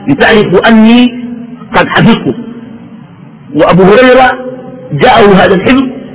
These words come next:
من تو-، من دعاء رسول الله صلى الله عليه وسلم له، فقد دعا له عليه الصلاة والسلام بالحفظ. قال: "يا رسول الله، إني أجالسك وأنسى، فأدعو الله عز وجل لي أن لا أنسى."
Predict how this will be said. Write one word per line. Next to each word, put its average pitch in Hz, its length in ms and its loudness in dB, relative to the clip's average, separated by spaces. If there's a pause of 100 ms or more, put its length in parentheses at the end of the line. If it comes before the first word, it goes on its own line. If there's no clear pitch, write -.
(320)
من 180 400 2
تو-، 196 200 2
من 180 280 2
دعاء 180 360 2
رسول 202 360 2
الله 185 260 4 (140)
صلى 160 160 -2
الله 180 140 2 (100)
عليه 160 160 0
وسلم 175 280 2
له، 156 180 2 (680)
فقد 143 220 -4
دعا 156 260 0
له 165 180 2
عليه 170 160 2
الصلاة 151 420 -2
والسلام 175 480 0 (680)
بالحفظ. 151 520 0 (1400)
قال: 180 120 2
"يا 175 140 4
رسول 156 260 -2
الله، 185 160 0 (260)
إني 190 300 0 (680)
أجالسك 180 640 2
وأنسى، 170 480 2 (180)
فأدعو 202 240 0
الله 180 180 0
عز 170 440 0
وجل 180 220 2
لي 202 180 2
أن 170 60 2
لا 190 100 4 (100)
أنسى." - 240 0